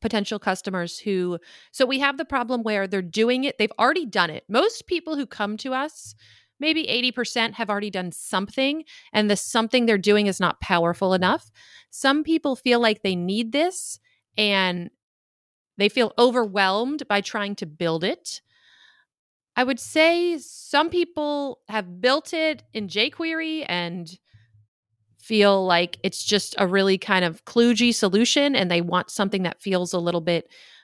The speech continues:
um, more stable and more durable. So I'd say that's our primary competitor. There's not, this is both, you know, it's interesting, Michelle, because you hear so much when you're trying to start a business that the smart thing to do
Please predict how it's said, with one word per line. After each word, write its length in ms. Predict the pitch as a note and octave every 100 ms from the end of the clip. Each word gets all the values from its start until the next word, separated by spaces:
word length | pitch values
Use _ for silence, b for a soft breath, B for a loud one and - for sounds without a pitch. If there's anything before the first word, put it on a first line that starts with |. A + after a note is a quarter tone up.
| B -
um, 200 | E3+ E3
more 180 | E3+
stable 720 | F3 - - F#3+ G#3 C4+ G4 F4 -
and 400 | F3+ E3+ E3 D#3+ -
more 240 | G3 F3+ F3
durable. 640 | D#3+ F3 F#3 A#3+ D#4+ F#4+ _ _
So 160 | - D#4
I'd 140 | E4+
say 140 | G4+ G#4+
that's 360 | B3 A#3+ B3
our 100 | A#3+
primary 800 | G#3+ - G#3 G3+ G#3 F#3+ F3+ F3
competitor. 580 | F3 F3 - G3 E3 D#3
There's 240 | G#3+ A3+
not, 380 | A#3 B3 D#4+ F4 B B B B B -
this 140 | F#4
is 120 | B4+ -
both, 220 | F4+ F4+
you 100 | -
know, 80 | D#4+
it's 140 | E4+ -
interesting, 380 | D#4 D#4+ D#4
Michelle, 260 | C4 A#3+ A3+
because 240 | A3 A#3
you 80 | G#3
hear 180 | G#3+ B3+
so 460 | - - G3 G#3 A3
much 300 | F3+ - -
when 80 |
you're 100 | F#3
trying 200 | F3+ F3+
to 40 | E3+
start 200 | - E3
a 40 |
business 440 | D#3 A#3+ A3 F3 -
that 120 | E3+
the 80 | F3
smart 380 | - C#4+ G4+
thing 120 | D#4 B3
to 80 | A#3
do 300 | G3+ F3+